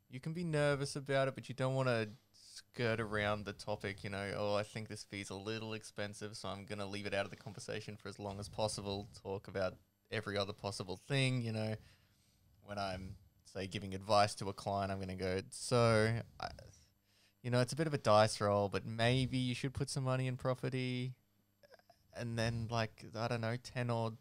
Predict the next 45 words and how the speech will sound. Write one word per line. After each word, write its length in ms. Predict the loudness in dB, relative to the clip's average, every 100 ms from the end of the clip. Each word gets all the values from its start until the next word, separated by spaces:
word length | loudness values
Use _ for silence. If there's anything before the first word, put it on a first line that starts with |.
| -6
thirty 300 | 0 0 0
percent 480 | -4 -6 -4 -2 -2
in 120 | -2
saving." 480 | -2 0 2 0 -2
You, 160 | -2 -4 -2
you're 140 | -2
not 180 | 0 -2
clear, 240 | -4 -2
you're 100 | 0
not 140 | -2 -6
concise, 520 | -8 0 2 2 2
your 80 | -4
engagement 440 | 2 2 0 -4
language 400 | -6 -6 -8 -6
isn't, 340 | -8 -8 -10 -14 _ _ _ _ _ _ _ -18
it's 180 | -10 -4
not 140 | 0 2
at 80 | 0
a 60 |
point 400 | -2 -6 -6 -6
where 420 | -4 0 0 0 -6 _ _ _ _ _ _ _ _ _ _ _ -10
it's 200 | -6 2
actually, 760 | 2 2 -2 -4 -4 -6 -8 -10
you 80 | -6
know, 200 | -4 -4 -6
conveying 420 | -6 0 0 0
the 80 | -6
research 500 | -8 -6 -6 -6 -8
that's 180 | -10 -6
gone 240 | -6 -4
into 260 | -6 -8 -10
it. 100 | -8
You 60 |
know, 60 | -6
you've 140 | -6
spent 260 | -4 -2 -2
a 40 |
lot 240 | 2 2 2
of 80 |
time 400 | -2 -4 0 -2
doing 160 | -2 -6
stuff 240 | -4 -6
for 80 | -6
this 140 | -10 -10
client, 560 | 0 6 6 6 -2